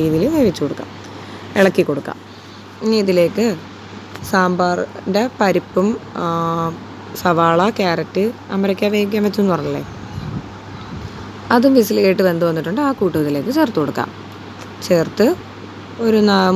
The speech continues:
മൂന്നാല് മിനിറ്റ് ഒന്ന് തിളപ്പിച്ചാൽ മതി കേട്ടോ. ആ, ഇനി ഇതിലേക്ക് ഞാൻ കട്ട് ചെയ്ത് വെച്ചിരിക്കുന്ന വേ-, മല്ലിയിലയും ഇട്ട് കൊടുത്ത് നമ്മുടെ സാമ്പാർ റെഡി ആയിട്ടുണ്ട്. ഇനി നമുക്കൊരു സെർവിങ് ബൗളിലേക്ക് മാറ്റാം.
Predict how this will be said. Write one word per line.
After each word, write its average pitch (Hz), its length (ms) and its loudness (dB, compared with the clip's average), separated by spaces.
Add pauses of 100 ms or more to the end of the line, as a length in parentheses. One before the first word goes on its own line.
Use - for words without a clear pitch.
മൂന്നാല് 185 360 4
മിനിറ്റ് 196 280 2
ഒന്ന് 190 160 0
തിളപ്പിച്ചാൽ 151 400 -2
മതി 156 160 -6
കേട്ടോ. 151 180 -6 (440)
ആ, 180 100 -6 (520)
ഇനി 233 180 6
ഇതിലേക്ക് 165 420 2
ഞാൻ 151 140 -2 (600)
കട്ട് 175 160 -2
ചെയ്ത് 175 140 6
വെച്ചിരിക്കുന്ന 170 340 2 (100)
വേ-, 156 120 0 (120)
മല്ലിയിലയും 156 440 4
ഇട്ട് 147 160 -2
കൊടുത്ത് 147 240 4 (640)
നമ്മുടെ 185 280 4
സാമ്പാർ 165 360 0 (100)
റെഡി 202 260 2
ആയിട്ടുണ്ട്. 147 280 -4
ഇനി 185 160 -2
നമുക്കൊരു 165 340 -2
സെർവിങ് 175 340 2
ബൗളിലേക്ക് 151 460 2
മാറ്റാം. - 260 0